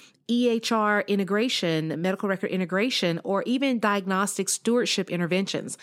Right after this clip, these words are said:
These are all things that we look at doing on the inpatient side to control inpatient use. But if done effectively, they actually can impact outpatient, especially when we make these interventions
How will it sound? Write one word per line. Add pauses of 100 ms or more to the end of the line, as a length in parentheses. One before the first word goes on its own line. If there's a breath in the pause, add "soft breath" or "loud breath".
(280 loud breath)
These
are
all
things
that
we
look
at
doing
on
the
inpatient
side
to
control
inpatient
use. (240 loud breath)
But
if
done
effectively, (200 loud breath)
they
actually
can
impact
outpatient,
especially
when
we (460 loud breath)
make
these
interventions